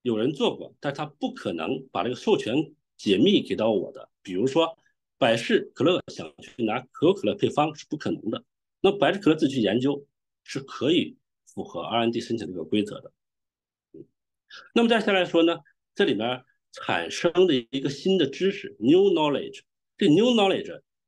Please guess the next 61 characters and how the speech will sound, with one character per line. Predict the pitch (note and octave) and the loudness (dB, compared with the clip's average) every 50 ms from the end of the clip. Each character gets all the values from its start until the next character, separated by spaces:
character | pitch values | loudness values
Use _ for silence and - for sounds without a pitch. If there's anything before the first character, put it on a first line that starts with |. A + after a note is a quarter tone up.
| _ | _
一 | - A#2 D#3 G3 | -8 -6 -6 -2
定 | - B3+ A#3 E3 - - - | 2 4 4 4 2 0 -2
不 | F#3+ F#3 | 0 0
能 | C#3 G#2 F#2 A2 A#2+ | 2 2 2 0 0
够 | - F#3+ F3+ - - - _ _ _ _ _ _ | 2 2 0 0 -2 -6 _ _ _ _ _ _
是 | - - - | -8 -2 0
我 | E3 D3 C3+ | 0 2 2
在 | C3+ C#3 C#3 | 0 0 -2
谷 | - - F#2+ F2+ | -4 -8 -12 -6
歌 | - D#3 F3 | -2 -2 -2
上 | E3 E3 C#3+ | 0 0 -2
啊， | A2 F#2 D#2+ D2+ - _ _ _ _ _ _ _ _ | -2 -2 -4 -8 -12 _ _ _ _ _ _ _ _
或 | - | -2
者 | C3+ A#2+ | -2 0
是 | B2+ B2+ | -2 -4
通 | - - E3 F3 | -2 0 0 2
过 | E3 D#3+ | 2 0
大 | D3+ D#3 E3+ D#3 | 0 0 0 -2
学 | B2+ - B2+ B2+ | -2 -2 -2 -2
一 | B2 A#2 C3+ | -2 -2 -2
问 | E3 A3 G#3 - - - - _ _ _ _ _ _ | 0 0 0 0 -2 -4 -10 _ _ _ _ _ _
就 | - D#3+ | 0 2
能 | D3+ D#3+ E3+ E3+ | 4 4 4 2
往 | E3+ E3+ E3 | 0 0 0
网 | D3+ G#2 - | -2 -2 -4
上 | - D3 C#3+ - - | -4 -8 -10 -10 -12
查 | - - - - - | -8 -4 -4 -2 0
到 | F3+ E3 D3 | 0 -2 -2
的， | - - - - _ _ _ _ _ | -4 -6 -10 -12 _ _ _ _ _
或 | - - | -2 -2
者 | B2 | -2
是 | A2+ - - D3+ D3 D3 - - _ _ _ | 0 0 0 0 0 -2 -4 -16 _ _ _
业 | - G#3 G#3 F3+ | 0 2 2 2
界 | F3 D3 | 2 0
都 | C#3 D3 | -2 -4
比 | - - - - F3 | -6 -6 -4 0 0
较 | - - | 0 0
熟 | - - - - E3 F#3+ | 0 -4 -6 -4 -4 -2
知 | F#3+ A3+ A#3 | -2 -2 -2
的 | A3 F3 G#2+ | -2 -2 -2
一 | F2+ F2 | -4 -8
个， | E2+ F#2 F2+ E2 D#2+ - - _ - | -10 -10 -10 -10 -12 -16 -20 _ -2
这 | - C3 | 0 0
样 | G#2+ G2 | 0 0
的 | F#2 | -2
一 | F2+ | -4
个 | G2 | -6
新 | F#2+ - - A2 | -8 -2 0 0
的 | G2+ F#2 | 0 0
知 | - - F#2+ | -2 -6 -10
识。 | E2+ - - - _ _ _ _ _ _ _ _ - | -10 -12 -14 -18 _ _ _ _ _ _ _ _ -4
这 | - A3+ | -2 -2
个 | - | 0
新 | - - B3 B3 | 2 4 4 4
的 | A3 | 4
知 | - - A#3 | 4 2 0
识 | - - - - - - _ _ _ _ | 0 0 -2 -4 -4 -8 _ _ _ _
一 | - C3+ | 2 4
定 | F3+ A#3 A3 F#3+ | 6 6 4 4
是 | - - F3+ | 4 4 2
要 | F3 E3+ D#3 C#3 - | 4 2 0 -2 -4